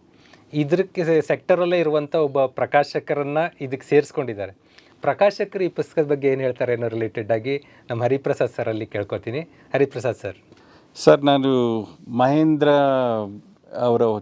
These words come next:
Speaker 2: ಪರಿಚಯ ನನಗೆ ಟೂ ತೌಸಂಡ್ ಟೆನ್ ಅಲ್ಲೇ ಆಯ್ತು ಸರ್.
Speaker 1: ಓಕೆ.
Speaker 2: ಅವರು
Speaker 1: ಸುಮಾರು ಹದಿನಾಲ್ಕು, ಹದಿನೈದು ವರ್ಷ
Speaker 2: ಅವ್ರು,
Speaker 1: ಆಯ್ತು.
Speaker 2: ಅವ್ರದ್ದು
Speaker 1: ಹ್ಮ್.
Speaker 2: ಇಂಟರ್ವ್ಯೂ ಮುಗಿದು,
Speaker 1: ಹ್ಮ್.
Speaker 2: ಆ, ನಂತರ ಅವ್ರು ಮತ್ತೆ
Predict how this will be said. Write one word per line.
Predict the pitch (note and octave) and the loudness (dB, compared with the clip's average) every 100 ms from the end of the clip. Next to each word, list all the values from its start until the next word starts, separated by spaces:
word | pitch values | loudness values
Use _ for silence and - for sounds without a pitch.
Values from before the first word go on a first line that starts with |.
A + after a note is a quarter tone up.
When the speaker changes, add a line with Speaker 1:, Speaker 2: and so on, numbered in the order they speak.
| - | -2
Speaker 2:
ಪರಿಚಯ | B2 A#2+ C#3 C3 B2 A2+ | -2 0 0 2 2 0
ನನಗೆ | A2 A2 B2+ G#2+ G2+ | -4 -2 -2 0 -2
ಟೂ | - C3+ | -4 -4
ತೌಸಂಡ್ | B2 A#2+ A2 A#2 G#2+ | 0 -2 -2 -4 -2
ಟೆನ್ | - B2+ B2 | 0 0 0
ಅಲ್ಲೇ | A2+ G#2+ | 0 -2
ಆಯ್ತು | F#2 E2+ - | -2 -6 -12
ಸರ್. | - - _ _ - | -16 -16 _ _ -16
Speaker 1:
ಓಕೆ. | G#2+ - G2 - _ - | -16 -12 -14 -14 _ -2
Speaker 2:
ಅವರು | G#2 G#2 G#2 | 2 2 2
Speaker 1:
ಸುಮಾರು | G2+ G2+ G2 | 2 2 0
ಹದಿನಾಲ್ಕು, | A#2+ A#2 | -2 -4
ಹದಿನೈದು | G#2+ A2+ G#2+ | -6 -4 0
ವರ್ಷ | G#2 | 2
Speaker 2:
ಅವ್ರು, | G2 | 2
Speaker 1:
ಆಯ್ತು. | - | 0
Speaker 2:
ಅವ್ರದ್ದು | A2 A2+ G#2+ A2 A2 G#2 | 0 0 2 0 2 0
Speaker 1:
ಹ್ಮ್. | G2+ | 0
Speaker 2:
ಇಂಟರ್ವ್ಯೂ | G#2+ G#2+ B2+ A#2 | -2 0 0 0
ಮುಗಿದು, | A2+ A2+ A#2 B2 | 0 -2 0 -2
Speaker 1:
ಹ್ಮ್. | B2+ _ - A2 F#2 - | -4 _ -18 -16 -16 -8
Speaker 2:
ಆ, | A#2 A2 | -2 0
ನಂತರ | G#2+ A2 - A2+ | 0 0 0 2
ಅವ್ರು | G#2+ | 2
ಮತ್ತೆ | G#2 G#2 A#2+ A#2+ A#2+ | 0 -2 2 4 2